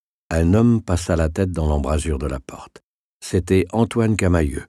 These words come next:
le patron des équipes antiterroristes. Il avait un masque sur le visage. Il fixa Nicolas, les yeux rouges et brillants. « On a un visuel de l'individu qui a répandu le virus.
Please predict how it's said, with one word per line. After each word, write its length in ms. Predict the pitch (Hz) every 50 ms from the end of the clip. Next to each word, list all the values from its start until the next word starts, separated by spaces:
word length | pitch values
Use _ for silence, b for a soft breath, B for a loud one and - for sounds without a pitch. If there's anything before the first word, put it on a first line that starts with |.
| _ _
le 160 | - 80 85 82
patron 460 | 82 107 104 101 - - 117 117 113
des 240 | 92 92 90 85 92
équipes 280 | 87 - 98 92 90
antiterroristes. 920 | 87 87 - - 82 80 92 82 73 80 71 67 67 - - - - - - _ _ _ _ _ _ _ _ _ _
Il 160 | - 92 90 90
avait 260 | 90 95 90 107 92
un 120 | 76 67
masque 500 | 69 80 95 120 131 131 - - - 92
sur 200 | 85 - - 92
le 80 | 95 92
visage. 720 | 90 92 98 85 76 87 78 73 67 69 - - - - _ _ _ _ _ _ _ _ _
Il 240 | - 87 82 76 76
fixa 400 | - - 123 - - - 110 98
Nicolas, 520 | 90 90 85 85 - 87 78 78 85 87 - - _ _ _ _ _
les 280 | 95 95 98 90 78 85
yeux 100 | 87 85
rouges 540 | 73 - 78 90 127 127 123 117 95 90
et 80 | 92 87
brillants. « 520 | 78 73 76 85 90 87 80 73 65 - - - - _ _ _ _ _ _ _ _ _ _ _ _ _ _ _ _ _ _ _ _ _ _ _ _ _ _ _ _ _ _ _ _ -
On 220 | - 87 95 101
a 60 | 117
un 200 | 127 131 127 127
visuel 680 | 123 107 123 160 156 117 98 127 147 151 147 135 113
de 100 | 98 107
l'individu 800 | 107 107 104 101 90 90 107 98 90 98 92 85 80 117 127 117
qui 120 | 90 - 90
a 60 | 82
répandu 460 | 76 82 80 82 90 82 78 78 76
le 80 | 69 71
virus. 720 | 65 64 64 62 62 - - - - - - - - -